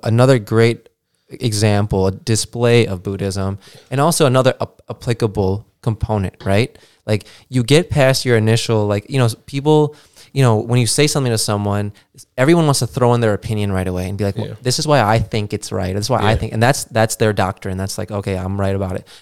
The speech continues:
Speaker 1: But it's like, "Hey, before," you know, that's a big practice. I don't know. I, I'm pretty sure you've talked about this with me before. It's like, when someone says something to me,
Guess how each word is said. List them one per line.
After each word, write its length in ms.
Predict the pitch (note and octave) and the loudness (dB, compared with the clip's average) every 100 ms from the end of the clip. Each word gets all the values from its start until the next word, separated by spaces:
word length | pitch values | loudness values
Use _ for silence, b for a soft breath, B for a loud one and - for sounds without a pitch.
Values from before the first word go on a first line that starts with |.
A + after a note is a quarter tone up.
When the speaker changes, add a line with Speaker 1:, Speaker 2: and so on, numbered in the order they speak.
| B | B
Speaker 1:
But 260 | A#2 G#2+ - B B | -2 -2 -4 B B
it's 140 | A#2+ | -2
like, 120 | B2 G#2 | 0 2
"Hey, 240 | B2+ C3 | 2 2
before," 640 | A#2+ A2+ A#2+ - F3 F#3+ - - | 0 -4 -4 0 0 0 -2 -4
you 80 | |
know, 200 | B2+ A2 G#2 | 2 2 0
that's 260 | A2+ B2+ E3 | 0 0 2
a 40 | |
big 240 | A#2 B2+ | 0 -2
practice. 400 | - A#2 G#2+ G#2 | -2 -2 -2 -2
I 40 | A2+ | -4
don't 120 | A2+ | -2
know. 220 | A#2 G#2+ G#2 - | 0 0 -4 -4
I, 120 | G2+ A2 | -2 0
I'm 120 | B2 | -2
pretty 220 | - C#3 | 0 0
sure 220 | - A2+ | 0 -2
you've 240 | G2+ G#2+ G2+ | 0 -2 -2
talked 240 | A2 G2 | -2 -2
about 260 | G2 F#2+ G2 | -2 -4 -4
this 160 | G#2 | -6
with 100 | G2+ | -6
me 140 | G2 G2+ | -6 -4
before. 440 | F#2+ - G#2 G2 - B B | -6 -4 -4 -4 -6 B B
It's 120 | - | -2
like, 220 | A2+ G#2+ B B | 0 0 B B
when 120 | A2+ | -4
someone 240 | A2+ F#3+ A3 | -2 0 -2
says 240 | - A2+ | 0 0
something 180 | A2+ G#2 | 0 -2
to 60 | F#2+ | -4
me, 260 | F#2+ F#2+ | -4 -6